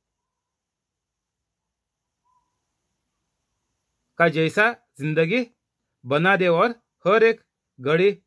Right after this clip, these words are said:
वही पवित्र कैथोलिक की जिंदगी जी ले।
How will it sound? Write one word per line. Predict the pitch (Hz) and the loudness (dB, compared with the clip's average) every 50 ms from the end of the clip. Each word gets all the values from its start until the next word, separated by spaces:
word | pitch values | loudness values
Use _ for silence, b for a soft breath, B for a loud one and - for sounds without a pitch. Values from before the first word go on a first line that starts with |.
| _ _ _ _ _ _ _ _ _ _ _ _ _ _ _ _ _ _ _ _ _ _ _ _ _ _ _ _ _ _ _ _ 131 | _ _ _ _ _ _ _ _ _ _ _ _ _ _ _ _ _ _ _ _ _ _ _ _ _ _ _ _ _ _ _ _ -6
वही | 139 170 202 233 262 - - - _ _ _ _ _ _ - | 0 2 2 2 2 -2 -8 -14 _ _ _ _ _ _ -4
पवित्र | 160 170 190 202 208 202 | -2 0 0 0 -2 -4
कैथोलिक | 180 175 151 143 170 175 - - | -4 -4 -4 -4 -6 -8 -8 -8
की | - 175 175 | -8 -8 -6
जिंदगी | 131 127 135 135 135 156 165 175 208 | -6 -8 -8 -4 -4 -4 -4 -4 -6
जी | 147 131 175 202 | -8 -6 -4 -4
ले। | 196 175 135 | -2 -4 -4